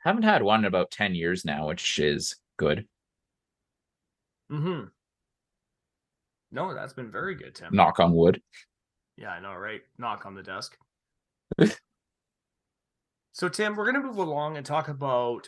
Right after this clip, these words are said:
Speaker 2: Calgary Flames defenseman Rasmus Andersson, because, yeah, I was really sorry, and actually Katrina showed me the story this past week, because he was injured after being struck by a vehicle in Detroit.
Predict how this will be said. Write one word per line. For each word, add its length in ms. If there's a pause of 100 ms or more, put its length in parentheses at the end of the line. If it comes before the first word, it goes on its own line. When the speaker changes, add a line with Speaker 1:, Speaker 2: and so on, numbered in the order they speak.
(100)
Speaker 2:
Calgary 400
Flames 340
defenseman 640
Rasmus 720
Andersson, 640 (480)
because, 600 (800)
yeah, 180
I 60
was 120
really 220
sorry, 320
and 80
actually 240
Katrina 460
showed 260
me 80
the 140
story 420
this 160
past 360
week, 280
because 540 (640)
he 180
was 180
injured 340
after 180
being 220
struck 320
by 100
a 60
vehicle 480
in 160
Detroit. 480